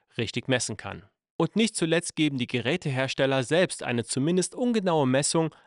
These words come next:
ab einer Körperkerntemperatur von unter fünfunddreißig Grad an. Bleibt noch die rektale Temperaturmessung, die manche Rettungsdienste noch als Alternative vorhalten. Leider sind auch diese in der Messung ungenau. Außerdem muss der Patient nicht nur exponiert,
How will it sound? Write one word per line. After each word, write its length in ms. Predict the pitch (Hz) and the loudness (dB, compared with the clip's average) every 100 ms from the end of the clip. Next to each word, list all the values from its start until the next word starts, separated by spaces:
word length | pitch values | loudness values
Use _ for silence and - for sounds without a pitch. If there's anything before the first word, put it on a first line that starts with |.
| _ | _
ab 220 | 175 - | -2 -2
einer 240 | 143 120 113 | -2 -4 -2
Körperkerntemperatur 1300 | 156 143 139 - 135 139 - 139 - 127 - 135 | 0 0 0 -2 -2 0 -4 -6 -4 -6 0 0
von 160 | - 117 - | 0 -6 -2
unter 320 | 147 156 147 | 0 0 -2
fünfunddreißig 680 | - 113 113 - 95 - 107 | -2 -2 -2 -4 -8 -8 -10
Grad 320 | - 98 - | -6 -6 -8
an. 240 | 95 90 - _ _ | -14 -16 -20 _ _
Bleibt 260 | 185 208 196 | 0 2 2
noch 120 | 151 | 0
die 160 | - 131 | 0 0
rektale 600 | 107 - 117 120 123 107 | -2 -2 0 2 2 -2
Temperaturmessung, 920 | 110 - 110 - 113 113 113 - 127 | -4 -2 -4 0 0 0 0 0 -2
die 80 | 143 | 0
manche 420 | 175 208 175 127 | -2 0 0 -2
Rettungsdienste 640 | 135 139 127 139 135 - | -2 -4 -4 0 0 0
noch 180 | 131 170 | 0 0
als 160 | 180 - | -2 -2
Alternative 720 | 143 131 123 107 - 117 107 | -4 -2 -2 -2 -2 -2 -2
vorhalten. 600 | - 92 82 90 - - - - - _ | 0 -2 -2 -10 -10 -14 -16 -20 -20 _
Leider 400 | - 120 143 156 | -2 0 0 0
sind 180 | 139 143 | -2 -2
auch 160 | 120 117 - | -2 -4 -4
diese 260 | 147 156 113 | -4 0 -2
in 220 | 101 95 | 0 -2
der 100 | 90 | -2
Messung 380 | 95 107 - - | 0 0 -2 -2
ungenau. 580 | 165 123 92 82 80 - - - _ | -2 0 -2 -4 -8 -10 -18 -20 _
Außerdem 360 | 151 156 156 143 | -2 0 0 -2
muss 120 | 135 | 0
der 100 | 123 | -2
Patient 400 | - 107 - 113 | -2 -2 -2 -4
nicht 160 | 107 101 | -4 -6
nur 100 | 95 | -8
exponiert, 540 | - - 95 147 233 | -10 -4 0 0 0